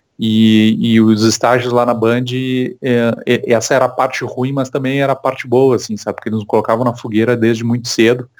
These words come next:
Então, claro que com-, deve ter cometido inúmeras cagadas nesse, nesse período, mas, é, foi legal, foi ao mesmo tempo desafiante e,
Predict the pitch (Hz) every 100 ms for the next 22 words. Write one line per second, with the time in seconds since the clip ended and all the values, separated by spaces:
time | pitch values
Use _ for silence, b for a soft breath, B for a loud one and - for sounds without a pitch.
0 | B B B B _ 113 101 113 110 113
1 | 113 110 113 117 - - 113 104 113 104
2 | - - 107 - 107 101 110 107 107 110
3 | 113 - - 101 107 113 98 95 - 101
4 | 98 92 - 104 107 113 123 107 - B
5 | B B _ _ - 107 104 101 95 113
6 | 110 113 110 110 117 117 110 104 - _
7 | 113 107 101 101 104 110 113 117 123 104
8 | 117 - 123 110 113 123 - 127 127 -
9 | 117 110 104 104 104